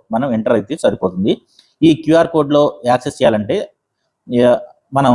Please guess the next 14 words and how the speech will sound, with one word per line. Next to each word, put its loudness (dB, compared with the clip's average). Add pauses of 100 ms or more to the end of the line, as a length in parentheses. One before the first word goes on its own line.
(120)
Google 2
Lens 0
యాప్‌లో 0
నుంచి -4
యాక్సెస్ -2
చేయొచ్చు, 0
లేకపోతే 0
స్వర్ణాంధ్ర 0
డాట్ 0
ఏపీ -4
డాట్ 0
జీఓవీ 0
డాట్ 0
ఇన్ -6